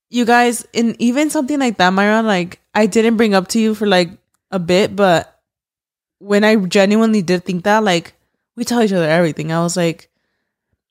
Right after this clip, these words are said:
I think I had told you, I was like, "So this situation happened with this person I know.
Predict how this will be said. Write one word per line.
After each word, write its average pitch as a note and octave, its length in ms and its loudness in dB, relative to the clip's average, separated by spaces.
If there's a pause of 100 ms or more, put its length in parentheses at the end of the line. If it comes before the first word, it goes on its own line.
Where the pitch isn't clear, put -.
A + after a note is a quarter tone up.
(480)
I F#3+ 100 2
think A#3 140 4
I C#4 40 4
had B3+ 200 0
told G#3 200 2
you, G#3 80 6
I F#3+ 60 4
was F#3 160 2
like, F3+ 140 2
"So G3+ 200 0
this G#3 240 2
situation C#4 480 2
happened A3+ 380 0
with G#3 100 2
this F#3 160 0
person G3 340 0
I F#3+ 80 4
know. D3+ 420 0